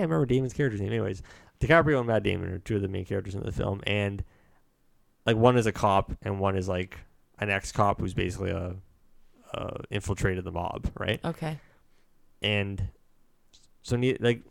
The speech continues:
Speaker 1: neither character is really aware of each other 'cause they're on opposite. They don't, they're not aware of each other's, uh, role in the operation,
Speaker 2: Ah.
Speaker 1: right? Of, of the, of the sting with the mob. So, Irish mob, I should say. Uh, but there's a scene where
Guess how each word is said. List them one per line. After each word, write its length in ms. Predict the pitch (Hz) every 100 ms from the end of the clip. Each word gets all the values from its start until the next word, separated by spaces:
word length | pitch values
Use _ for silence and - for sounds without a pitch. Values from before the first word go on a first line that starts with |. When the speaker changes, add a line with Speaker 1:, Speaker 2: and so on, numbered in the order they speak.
| -
Speaker 1:
neither 580 | 123 139 139 131 117 110
character 340 | - 110 101
is 80 | 98
really 180 | 101 95
aware 300 | 90 90 92
of 80 | 107
each 160 | 101
other 220 | 107 117 127
'cause 180 | - 95
they're 120 | 92
on 120 | 90
opposite. 340 | 90 - - 104
They 100 | 104
don't, 180 | 104
they're 140 | 101 104
not 160 | 107
aware 340 | 101 95 95 92
of 100 | 95
each 140 | 92
other's, 460 | 95 92 87 - - _
uh, 60 | 110
role 280 | 101 98 95
in 60 |
the 60 | 95
operation, 680 | 92 - 95 98 - - - -
Speaker 2:
Ah. 80 | 156
Speaker 1:
right? 180 | - - -
Of, 140 | 101
of 280 | 104 98 98
the, 320 | 95 92 95 -
of 140 | 95
the 140 | 95 92
sting 380 | - 95 92
with 140 | 95 98
the 60 |
mob. 320 | 92 90 92 - - - -
So, 480 | - 117 104 101 101 - _ _ _ _ _ _ _ _ _ _ _ -
Irish 340 | 98 90 87 -
mob, 200 | - -
I 40 | 107
should 180 | -
say. 100 | - - - - -
Uh, 500 | - 110 104 101 107 - - - - _ _ _ _ _ _ _
but 100 | 120
there's 180 | 117 110
a 40 | 104
scene 340 | 135 127 117
where 540 | 110 104 101 98 -